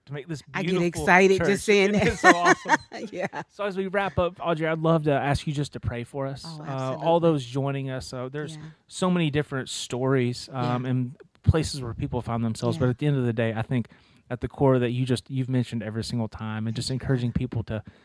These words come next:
Speaker 1: find, find that place
Speaker 2: Absolutely.
Speaker 1: where they can just be at Jesus' feet. So
Speaker 2: Absolutely.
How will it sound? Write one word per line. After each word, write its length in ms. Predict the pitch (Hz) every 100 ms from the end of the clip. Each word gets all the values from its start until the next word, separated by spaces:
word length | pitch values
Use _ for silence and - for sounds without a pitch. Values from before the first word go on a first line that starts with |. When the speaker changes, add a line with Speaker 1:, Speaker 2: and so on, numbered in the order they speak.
| _ _ _ _
Speaker 1:
find, 460 | _ 143 139 131 120
find 220 | 147 131
that 180 | 120 -
place 400 | - 113 110 -
Speaker 2:
Absolutely. 340 | 151 - 151
Speaker 1:
where 120 | 147 123
they 120 | 120
can 100 | 127
just 200 | 117 - _
be 160 | 131 120
at 60 |
Jesus' 600 | 113 113 110 113 - 165
feet. 240 | - 175 160
So 20 |
Speaker 2:
Absolutely. 40 | 156